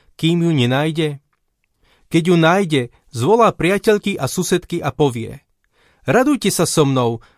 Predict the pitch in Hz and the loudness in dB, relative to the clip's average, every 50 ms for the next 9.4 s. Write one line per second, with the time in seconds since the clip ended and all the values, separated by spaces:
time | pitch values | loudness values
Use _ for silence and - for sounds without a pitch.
0 | _ _ - 139 180 170 190 175 - 175 156 147 147 180 233 240 - - 185 151 | _ _ 0 0 2 2 0 0 0 0 0 2 2 2 0 0 0 -2 -2 -2
1 | - - - 165 170 165 - 185 175 175 165 156 151 143 135 135 - - 123 110 | -2 -2 -2 0 0 0 0 0 0 0 0 0 0 0 0 -2 -4 -8 -10 -10
2 | 104 - _ _ _ _ _ _ _ _ _ _ _ _ _ _ _ _ _ - | -10 -12 _ _ _ _ _ _ _ _ _ _ _ _ _ _ _ _ _ -2
3 | 156 175 196 208 180 156 139 127 117 127 120 113 110 113 113 _ _ _ _ _ | 0 2 2 2 2 2 0 0 0 0 0 0 -2 -6 -10 _ _ _ _ _
4 | _ _ _ - 202 190 196 180 156 - - 175 220 233 214 254 247 190 220 220 | _ _ _ -2 0 2 2 0 0 0 0 0 0 0 0 -2 -2 -2 0 0
5 | 214 185 151 - - 160 170 180 185 190 190 185 175 151 151 170 151 156 143 139 | 0 0 -2 -2 -4 -2 -2 0 0 0 2 0 0 -2 -2 -2 -2 0 0 0
6 | 139 139 143 160 - - - - 127 127 127 113 120 131 190 220 196 220 185 139 | 0 0 0 0 -2 -2 -6 -6 -4 -4 -2 -2 -4 -4 -4 -4 -2 -2 -2 0
7 | 135 143 143 139 - - 175 165 156 - 160 160 170 175 - _ _ _ _ _ | 0 0 -2 -2 -2 -4 -4 -4 -2 0 0 0 0 -2 -6 _ _ _ _ _
8 | _ - - - 147 139 135 123 123 135 147 143 147 135 - 143 127 - - 123 | _ -6 -2 0 0 2 0 0 0 0 0 0 -2 -2 -2 -4 -2 0 0 -2
9 | 113 110 107 107 113 143 156 | -2 -2 -4 -8 -10 -14 -18